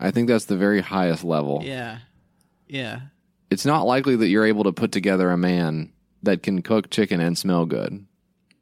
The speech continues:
Speaker 2: Mm-hmm.
Speaker 1: without really
Speaker 2: One or the other.
Speaker 1: sacrificing. Yeah, pick one, right? Not with me. You got two. Okay, Mike, what is your good thing of
Speaker 2: You got,
Speaker 1: yourself?
Speaker 2: you got fi-, you got, uh, pick your perfect man. You got five dollars.
Speaker 1: Right.
Speaker 2: One dollar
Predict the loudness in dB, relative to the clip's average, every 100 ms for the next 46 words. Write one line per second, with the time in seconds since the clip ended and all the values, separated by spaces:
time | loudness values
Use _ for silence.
0 | _ _ _ _ -16 -4 0 2 2 2
1 | 4 4 2 0 -2 -2 -2 -2 -2 -4
2 | -2 0 2 0 -2 0 0 0 0 0
3 | 0 -2 -8 _ _ _ _ _ -20 -20
4 | _ _ _ _ _ _ _ -20 -18 -16
5 | -6 -2 0 0 0 0 0 0 -2 -2
6 | -6 -2 -2 0 0 0 -2 0 0 2
7 | 2 2 2 2 0 0 -2 0 0 2
8 | 2 2 -2 -14 _ _ _ _ -6 -2
9 | -2 -2 -4 -2 2 2 2 0 -2 -2
10 | -6 -10 -2 -2 -2 0 0 0 0 2
11 | 4 2 0 -2 0 2 2 0 -2 -2
12 | -6 -10 -8 -2 -2 -4 -2 0 2 2
13 | 2 2 2 -2